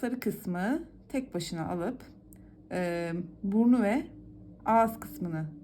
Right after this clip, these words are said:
birleştirdikten sonra sarı kısmı diktik. Sonra gözlerini işledim,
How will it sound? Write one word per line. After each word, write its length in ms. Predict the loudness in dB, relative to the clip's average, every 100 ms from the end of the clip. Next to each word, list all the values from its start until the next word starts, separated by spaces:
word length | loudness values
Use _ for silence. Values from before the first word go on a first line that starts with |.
| -2
birleştirdikten 760 | 0 0 -2 -4 -4 -2 -2
sonra 400 | -2 -2 -2 -2 -4
sarı 200 | -4 -4
kısmı 320 | -6 -8 -8 -8 -6
diktik. 520 | -8 -6 -8 -8 -10 -18 -20 -20 -20
Sonra 560 | -2 2 4 4 4 2
gözlerini 540 | 0 2 4 2 0 -2
işledim, 500 | -2 -2 0 0